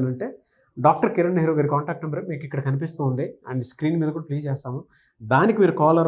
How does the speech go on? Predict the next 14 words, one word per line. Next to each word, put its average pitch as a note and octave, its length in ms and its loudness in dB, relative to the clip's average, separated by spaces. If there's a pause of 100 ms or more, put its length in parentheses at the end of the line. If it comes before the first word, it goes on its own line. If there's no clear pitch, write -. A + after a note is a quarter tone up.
మెసేజ్ D3 220 -6 (140)
WhatsApp D3 400 -2
చేసి D#3 240 -4 (600)
మీరు C#3+ 280 2
డెఫినెట్‌గా F3+ 340 2
అపాయింట్‌మెంట్ D3 360 -2
తీసుకోవచ్చు. B2+ 440 -8 (840)
ఈరోజు G3 280 12
మనం F3 160 6 (360)
కొన్ని F#3 160 8 (100)
టాపిక్స్ G#3 420 4 (240)
ఆయనతోటి D3 360 2
మాట్లాడి D3+ 340 -2
తెలుసుకుందాము. C#3 500 -2